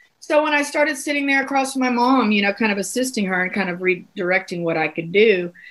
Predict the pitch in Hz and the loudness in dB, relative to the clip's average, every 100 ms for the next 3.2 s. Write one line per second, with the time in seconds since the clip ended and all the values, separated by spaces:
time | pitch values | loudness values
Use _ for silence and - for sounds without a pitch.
0 | - _ _ - 170 170 170 170 180 - | -20 _ _ -2 2 2 2 0 -6 -12
1 | _ _ _ 208 214 294 440 381 214 220 | _ _ _ -8 -2 -2 0 -4 -2 -2
2 | 392 240 170 185 - 214 262 311 240 285 | 0 0 0 -2 -4 -2 0 2 2 2
3 | 214 226 | 2 0